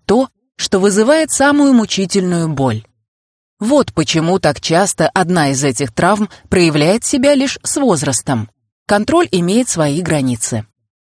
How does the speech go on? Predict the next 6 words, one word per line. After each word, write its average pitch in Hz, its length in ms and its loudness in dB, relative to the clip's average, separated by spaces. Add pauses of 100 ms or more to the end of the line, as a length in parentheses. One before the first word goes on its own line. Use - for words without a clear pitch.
(300)
Маска 170 440 0
ригидного, 165 760 2
благодаря 180 600 2
своей 151 380 0
контролирующей 143 840 -2
природе, 175 600 0